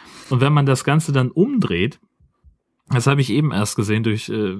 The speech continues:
nachdem ich mir das irgendwie fünfmal, äh, in der Hand umgedreht habe, das Cover, ähm, steht hier unter anderem auch „knackige Girls, dicke Möpse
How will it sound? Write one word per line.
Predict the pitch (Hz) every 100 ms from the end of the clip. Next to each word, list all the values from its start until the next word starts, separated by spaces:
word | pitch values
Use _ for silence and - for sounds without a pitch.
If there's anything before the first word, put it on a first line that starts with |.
| 101
nachdem | 98 107 - 120
ich | 113
mir | 113
das | 107 104
irgendwie | 110 110 107 110
fünfmal, | - 139 - 110 107 104
äh, | 92 98
in | 113
der | 107
Hand | 117 120 -
umgedreht | 131 123 110 101 101
habe, | 101 98
das | 92
Cover, | - 113 120 - - - - _
ähm, | 120 113 113 117 -
steht | - - 143
hier | - 131
unter | 139 139
anderem | 123 143 131
auch | 123 127 -
„knackige | - 131 151 190 170 139
Girls, | 131 117 143 156 - - _
dicke | 147 147 147
Möpse | 117 135 - 135 139 196